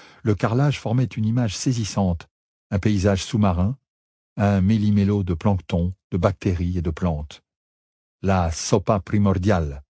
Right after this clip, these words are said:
comme l'appelaient les locaux. La soupe primordiale de Gaudi. Barcelone et Edmond avaient finalement la même passion pour l'origine de la vie.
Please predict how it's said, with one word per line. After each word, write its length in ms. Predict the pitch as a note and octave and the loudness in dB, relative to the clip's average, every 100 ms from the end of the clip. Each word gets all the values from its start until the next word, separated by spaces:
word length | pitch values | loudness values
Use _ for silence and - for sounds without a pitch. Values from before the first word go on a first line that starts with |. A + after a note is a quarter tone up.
| _ _ | _ _
comme 200 | F2+ E2 | -4 -2
l'appelaient 340 | D#2+ F2+ F2 | -2 -2 -4
les 100 | E2 | -4
locaux. 420 | E2 D#2 - D2 - _ _ _ _ _ _ _ _ _ _ _ - | -4 -6 -6 -8 -10 _ _ _ _ _ _ _ _ _ _ _ -10
La 100 | F2 | -8
soupe 480 | - - A#2+ - G2 | -6 -4 -4 -6 -20
primordiale 680 | - A2 F#2+ E2+ E2+ F2+ F2 | -6 -2 0 -2 -2 0 -2
de 100 | F2 | -2
Gaudi. 540 | F2+ F2 E2 D#2+ D2+ _ _ _ _ _ _ _ | -4 -6 -6 -10 -12 _ _ _ _ _ _ _
Barcelone 580 | A#2 G#2+ - G2+ A2 G#2 | 0 0 0 0 2 2
et 60 | F#2+ | 2
Edmond 400 | F#2 G2+ A#2+ G2+ D#2+ - _ _ | 2 2 0 -2 -4 -10 _ _
avaient 180 | - G2+ | -2 -2
finalement 380 | G2 B2 A2+ B2+ | 0 0 2 2
la 100 | G#2 | 2
même 200 | G2+ F#2+ | 2 2
passion 440 | A2+ F#2 - C#3 | 2 -2 -2 -4
pour 160 | G2+ - | -2 0
l'origine 580 | F#2 G2 G2 E2+ A2+ F#2 | 0 2 -2 -2 -2 0
de 80 | E2 | 0
la 120 | D#2+ | -4
vie. 260 | D#2 D2+ | -6 -10